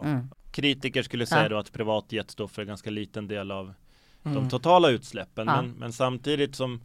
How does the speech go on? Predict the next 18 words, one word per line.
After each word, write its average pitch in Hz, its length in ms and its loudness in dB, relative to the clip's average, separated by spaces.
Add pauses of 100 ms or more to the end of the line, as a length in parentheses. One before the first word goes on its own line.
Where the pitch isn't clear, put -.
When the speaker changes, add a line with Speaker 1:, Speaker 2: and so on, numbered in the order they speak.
(520)
Speaker 2:
jag 113 120 -6
pratade 117 360 2
med, 110 440 -2
eh, 107 220 -2 (400)
tu-, 123 220 -10
turismforskaren 117 1040 -2
Stefan 120 360 -6
Gössling, 135 480 0
och 120 60 2
hans 143 140 4
Speaker 1:
Mm. 160 100 4
Speaker 2:
argument 120 400 0
är 117 40 -2
ju 104 40 -2
så 110 120 -4
här, 107 120 -4
om 110 120 -4
vi, 123 200 -6